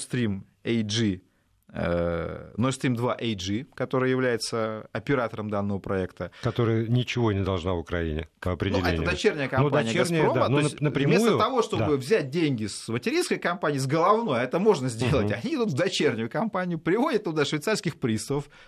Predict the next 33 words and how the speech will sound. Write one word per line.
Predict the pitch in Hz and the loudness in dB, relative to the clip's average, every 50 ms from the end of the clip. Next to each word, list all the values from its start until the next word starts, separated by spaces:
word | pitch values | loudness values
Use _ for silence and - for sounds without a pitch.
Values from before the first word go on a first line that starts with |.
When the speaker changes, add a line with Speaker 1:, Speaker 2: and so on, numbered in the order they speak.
| _ | _
Speaker 1:
в | - 120 180 | 0 4 4
офис | 226 220 - 151 - - - | 4 2 2 -6 -10 -10 -14
цуги, | - - 165 143 127 110 123 139 160 - - - - - - - - - - _ _ _ _ _ _ - | -8 -2 -2 0 0 0 -2 -2 -2 -6 -14 -20 -20 -20 -20 -20 -20 -20 -20 _ _ _ _ _ _ -8
ну, | - 175 - 262 | -6 -4 -2 -2
что | 262 - 302 233 | -2 0 0 2
в | 180 | 2
офисе | 190 - - 139 147 | 0 -2 -2 -6 -8
в | 139 - | -8 -6
цуге? | - 185 147 113 98 95 | -4 -4 -2 -2 -4 -6
Там | 85 107 92 107 | -4 -4 -4 -2
несколько | 190 247 - 196 - - 139 | -4 -4 -4 -4 -4 -4 -6
столов, | - - 123 113 123 143 165 175 - - - | -4 -2 -4 0 2 2 0 0 -2 -6 -8
компьютеры. | - 143 139 135 - 127 165 190 185 - 151 143 123 117 - - - _ | -6 -6 -6 -4 -2 0 0 0 0 0 -2 -2 -2 -4 -6 -14 -8 _
И | 135 | -6
пытаются | - 180 - 294 302 294 - - | -6 -2 0 0 -2 -2 -2 -4
найти | 175 180 202 202 196 175 156 | -2 0 0 0 0 -2 -2
в | 151 | 0
офисе | 277 320 - 247 190 - 147 | -2 -2 -2 -2 -2 -2 -2
два | 127 120 143 226 254 | -2 0 0 0 0
и | 175 | 0
шесть | - - 190 202 196 - - - | 0 0 -2 -2 -2 -6 -10 -6
миллиарда | 127 127 135 156 156 156 139 131 | -4 0 0 0 -2 -2 -4 -6
долларов. | 117 107 110 107 92 85 78 - - - | -6 -2 -2 -2 -2 -2 -6 -8 -12 -8
Конечно, | _ - 330 370 392 359 - 247 | _ -6 -4 -2 -4 -4 -2 -2
это | 220 214 220 185 165 160 156 151 147 143 139 135 135 | -2 -2 0 0 2 2 2 2 2 2 2 0 -2
цирк | - - - 277 285 254 262 - - | -2 0 0 2 0 0 -2 -4 -4
и | 135 135 135 135 131 | 0 0 2 2 0
<laughs> | 113 117 - | 0 -2 -4
такая | - 131 - - 240 175 131 113 - - - - - | -4 -4 -2 -2 0 2 2 0 -2 -4 -18 -20 -20
сознательная | - - - 143 143 160 165 156 - - 127 | -8 -4 -2 -2 0 0 -2 -2 0 -2 -4
операция, | 127 - 151 156 233 254 240 - 151 120 110 107 104 101 98 104 104 104 | -2 0 -2 0 0 -2 -2 0 0 2 2 2 0 0 -2 -2 -2 0
нацеленная | 104 110 120 120 - - 165 175 175 160 139 123 113 104 | 0 0 0 0 0 0 0 2 2 2 2 2 2 2
на | 101 110 117 127 135 131 | 2 2 0 0 -2 -4